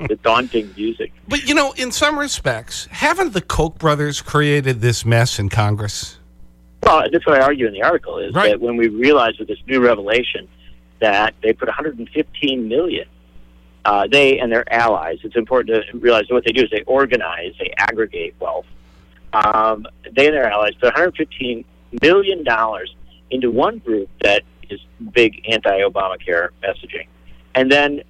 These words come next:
Speaker 1: you look at the other groups like A F P and others where they put tens of millions more. You have to ask yourself,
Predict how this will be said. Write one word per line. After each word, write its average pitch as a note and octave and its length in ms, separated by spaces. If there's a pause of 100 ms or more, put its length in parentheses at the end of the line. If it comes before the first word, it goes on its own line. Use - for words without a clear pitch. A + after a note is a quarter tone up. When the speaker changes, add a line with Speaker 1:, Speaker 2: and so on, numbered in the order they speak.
Speaker 1:
you C3+ 120
look C#3 80
at A2+ 60
the A#2+ 80
other C#3+ 140
groups A2 380
like - 160
A G2+ 140
F G2 140
P A#2+ 220
and G#2+ 100
others A2 300
where - 60
they F2+ 120
put - 180
tens A2+ 280
of G2 80
millions F#2+ 420
more. E3 240 (640)
You D3 140
have A#3+ 120
to D4 80
ask B3+ 240
yourself, E3 340